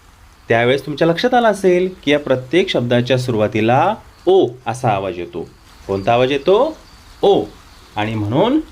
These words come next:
हे अक्षर आहे ओ. ओ,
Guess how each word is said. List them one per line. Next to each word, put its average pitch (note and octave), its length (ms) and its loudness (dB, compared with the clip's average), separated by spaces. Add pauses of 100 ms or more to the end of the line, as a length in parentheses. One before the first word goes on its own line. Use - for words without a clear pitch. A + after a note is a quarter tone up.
हे A2+ 80 -2
अक्षर G#2 320 -4
आहे C3+ 460 0 (560)
ओ. F#3+ 200 4 (1120)
ओ, E3+ 260 4